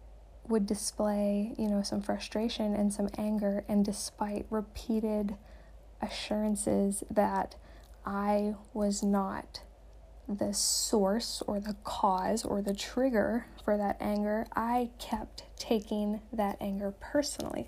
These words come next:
I kept internalizing it. I kept questioning why or how I might be part of the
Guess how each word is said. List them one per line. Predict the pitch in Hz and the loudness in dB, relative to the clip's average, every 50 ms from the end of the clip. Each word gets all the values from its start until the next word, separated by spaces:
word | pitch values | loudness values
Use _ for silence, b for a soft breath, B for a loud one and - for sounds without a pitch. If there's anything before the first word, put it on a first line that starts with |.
| - | -6
I | - 214 | -8 -6
kept | - 240 233 - - | -4 -4 -4 -2 -2
internalizing | 220 202 202 - - 262 262 262 233 - - - - - - - | -2 -2 -2 -2 -2 0 0 0 0 0 -2 -2 -2 -2 -2 -4
it. | - - - B B B B B - | -4 -6 -8 B B B B B -6
I | - 208 | -4 -4
kept | - - - - - - - - B B B B - - | -4 -4 -6 -6 -6 -8 -14 -14 B B B B -14 -12
questioning | - - - 247 240 233 - - - - - 226 214 214 214 214 214 208 208 220 B B B B B B B B B B B B - - - - - | -6 0 2 2 2 2 0 -4 -4 -2 -2 -2 0 0 0 0 2 0 0 -2 B B B B B B B B B B B B -20 -20 -12 -4 0
why | 220 214 208 208 202 202 202 196 196 202 202 202 202 208 202 202 196 196 196 202 208 | 2 2 4 4 4 4 4 4 4 2 2 2 4 2 2 2 2 2 2 2 2
or | 208 202 202 | 4 4 2
how | 202 - - - 208 202 202 | 2 0 0 0 2 4 4
I | 202 202 | 6 6
might | 202 196 196 196 196 - - 202 | 6 6 4 2 2 0 0 2
be | 208 202 202 196 196 196 202 202 - - - - - - - | 4 4 6 6 4 4 0 -2 -4 -10 -20 -20 -20 -18 -8
part | - - 214 202 196 | -4 0 2 2 2
of | 196 226 226 | 2 0 -2
the | 185 - - - - - | -2 0 0 0 -2 -4